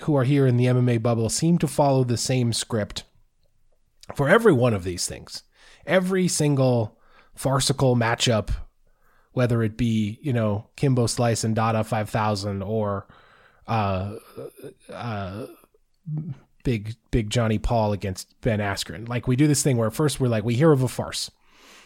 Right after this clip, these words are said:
and we think, "Well, this is gonna be a farce." We decry the farce. We say, "W-, I will not waste my time with this farce. This is a farce." Then we end up watching it. We end up paying money to watch it. And then when it's over, and while it's, while it's happening, by the way,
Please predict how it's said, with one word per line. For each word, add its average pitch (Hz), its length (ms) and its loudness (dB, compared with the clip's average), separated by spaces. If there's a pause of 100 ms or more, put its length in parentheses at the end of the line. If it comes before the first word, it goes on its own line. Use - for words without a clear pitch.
(120)
and 120 140 4
we 117 80 4
think, 113 320 -2 (240)
"Well, 95 140 -4
this 120 200 0
is 156 100 2
gonna 117 200 2
be 117 120 0
a 123 60 0
farce." 220 380 2
We 123 100 2
decry 123 440 2
the 107 100 -2
farce. 95 360 -4
We 110 100 -4
say, 123 220 2
"W-, 147 360 2
I 185 180 2
will 165 160 6
not 151 200 4
waste 147 280 2
my 139 160 2
time 135 320 4
with 127 140 2
this 139 180 0
farce. 214 500 2 (460)
This 196 180 2
is 185 120 4
a 226 80 6
farce." 240 580 2 (1200)
Then 226 160 2
we 208 120 8
end 170 160 8
up 139 160 6
watching 85 320 -2
it. - 160 -12 (260)
We 143 100 0
end 156 140 4
up 139 140 2
paying 208 300 4
money 156 220 6
to 135 80 4
watch 120 340 2
it. 117 240 -4
And 135 160 2
then 175 180 4
when 170 100 6
it's 156 160 2
over, 135 260 4
and 151 140 4
while 202 180 6
it's, 160 140 0
while 180 140 2
it's 165 100 0
happening, 170 340 2
by 127 140 4
the 123 80 2
way, 110 260 2